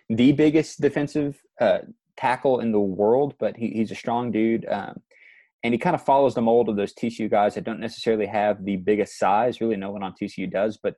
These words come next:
they're aggressive. They have a nose for the football, and, and, and they know how to find it. Um, he didn't stand out as much as guys like, you know, Ben Bandigood was drafted by the Colts, um, last year, the year before, I can't remember, and, and, uh, you know, he stuck out.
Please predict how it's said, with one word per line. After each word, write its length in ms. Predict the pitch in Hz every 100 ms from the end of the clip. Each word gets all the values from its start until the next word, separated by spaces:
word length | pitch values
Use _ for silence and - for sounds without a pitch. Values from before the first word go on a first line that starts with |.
| -
they're 200 | 95 92
aggressive. 460 | 90 101 - 110
They 80 | 104
have 100 | 98
a 40 | 92
nose 240 | 92 90
for 80 | 92
the 60 |
football, 420 | - 95 101 98 92
and, 140 | 87
and, 160 | 95 92 _
and 100 | 101
they 60 | 95
know 120 | 95
how 100 | 95
to 60 | 92
find 260 | 98 95
it. 100 | 98 - _ _ _
Um, 340 | 107 90 - - _ _ _ _ _
he 640 | _ - 180 165 165 - _ _ _ _ - _ _ _ _ _ _ 123 -
didn't 360 | 147 170 160 -
stand 400 | - 135 139 123
out 200 | 120 127
as 140 | 104
much 480 | 98 98 127 - -
as 160 | 113 98
guys 460 | 101 110 110 104
like, 260 | 101 92 - _
you 100 | 117
know, 100 | 98 190 - -
Ben 160 | 120 113
Bandigood 400 | 113 107 98 92
was 100 | -
drafted 300 | 98 95 92
by 100 | 92
the 40 |
Colts, 440 | - 95 - _ _ _ _ _
um, 240 | 98 87 90
last 320 | 101 104 104
year, 100 | 101
the 40 | 92
year 80 | 87
before, 260 | - 95
I 60 | -
can't 120 | 95
remember, 240 | 95 92
and, 120 | 90 -
and, 300 | 95 90 90 - -
uh, 140 | - - _ 101
you 120 | 117
know, 60 | 101
he 120 | 120
stuck 300 | - 104 98
out. 200 | 80